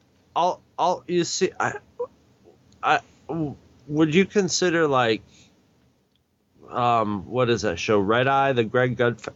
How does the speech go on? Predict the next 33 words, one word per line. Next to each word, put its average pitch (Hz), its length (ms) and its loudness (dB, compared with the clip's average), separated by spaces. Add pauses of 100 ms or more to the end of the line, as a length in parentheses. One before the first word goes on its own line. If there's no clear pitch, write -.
Gutfeld 127 480 0
show, 131 260 2
like, 113 400 0 (460)
as 123 160 0
sort 135 240 2
of 127 100 0
the 113 100 2
pop 127 420 -2
representation 120 1300 0 (640)
of 117 160 2
the, 120 100 2
I 131 120 2
mean, 143 240 2
Gutfeld's 165 560 0
not 139 220 2
a 123 40 2
young 120 300 2
guy. 117 300 2
He, 113 120 0
I 117 140 2
think 135 180 -2
he's 123 220 0
older 107 300 2
than 104 200 0
me, 110 180 2
or 95 140 2
maybe 107 340 0
m-, 104 360 -2
the 104 120 2
same 113 340 0
age 110 280 2
as 98 240 -2
me. 85 320 -2